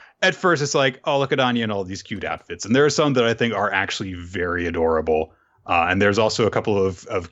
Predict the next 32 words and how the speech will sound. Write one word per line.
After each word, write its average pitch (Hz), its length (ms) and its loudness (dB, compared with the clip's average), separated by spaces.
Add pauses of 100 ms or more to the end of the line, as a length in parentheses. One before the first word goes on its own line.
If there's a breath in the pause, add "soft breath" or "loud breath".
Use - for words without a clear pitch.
cute - 560 -6 (160)
references 90 560 -2
here 90 200 -2
and 82 140 0
there 82 260 2
that, 85 360 0
uh, 85 160 2
are 82 160 0
pretty 87 260 -4
easy 85 260 -2
to 82 120 -6
spot. 82 680 0 (360)
Uh, 82 340 2
there's 82 260 -2
one 90 200 -2
where 85 100 0
she 85 340 -2
looks - 220 -2
a 101 80 0
hell 80 240 0
of 78 80 -2
a 78 40 2
lot 80 220 2
like 80 140 0
Chun-Li. 80 560 0
There's 90 220 0
one 95 140 4
where 117 100 2
she 147 100 2
looks 123 220 2
like 101 180 0
Madeline, 98 1120 0